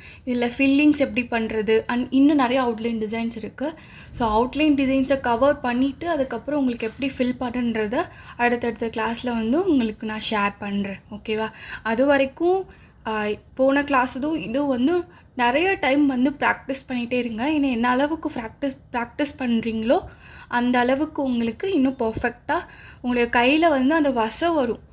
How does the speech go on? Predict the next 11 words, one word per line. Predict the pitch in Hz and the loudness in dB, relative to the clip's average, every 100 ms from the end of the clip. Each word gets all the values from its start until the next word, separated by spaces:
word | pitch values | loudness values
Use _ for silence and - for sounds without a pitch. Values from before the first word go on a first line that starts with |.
| - - - | -20 -20 -10
So | 254 | -4
உங்க, | 240 226 220 - | -2 -2 -4 -6
உங்க | 233 233 220 220 220 | 0 2 4 4 2
கை | 254 233 302 | 0 2 2
வந்து | 349 269 294 339 | 2 4 4 2
அதுக்கேத்த | 269 - 240 254 277 | 0 0 -2 0 0
மாதிரி | 254 240 311 349 262 208 - - - - | 0 0 2 2 2 -2 -8 -20 -20 -4
மடங்க | 233 233 269 277 240 | 0 0 2 2 4
ஆரம்பிக்கணும். | 233 247 240 - 240 320 | 2 2 -2 -4 -2 0
அப்படின்னா | 269 240 240 220 | 0 -2 -2 -2
தான் | 302 415 | 0 -2